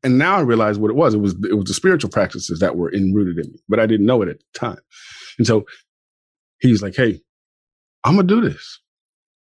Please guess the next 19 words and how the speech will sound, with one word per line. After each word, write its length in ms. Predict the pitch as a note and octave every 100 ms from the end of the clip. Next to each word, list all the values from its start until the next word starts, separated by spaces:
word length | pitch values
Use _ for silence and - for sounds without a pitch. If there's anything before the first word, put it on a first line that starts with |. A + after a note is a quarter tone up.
| _ _
but 180 | G#2 -
you 60 | B2+
know 80 | C#3
what 100 | A#2+
this 160 | G#2
means. 460 | C3 A#2 D#2+ - - _ _ _ _ _ _ _ _ _ _ G#2+
And 120 | G#2
you 80 | A2+
know 120 | B2
where 120 | A#2
this 120 | A2+
is 100 | A2+
gonna 140 | A2 G#2
change 280 | A#2 A2 G2+
your 80 |
relationship." 520 | G2+ G#2 G#2 F#2 - -
He 80 | F#2
says, 280 | G2 F2
"But 220 | E2+ F2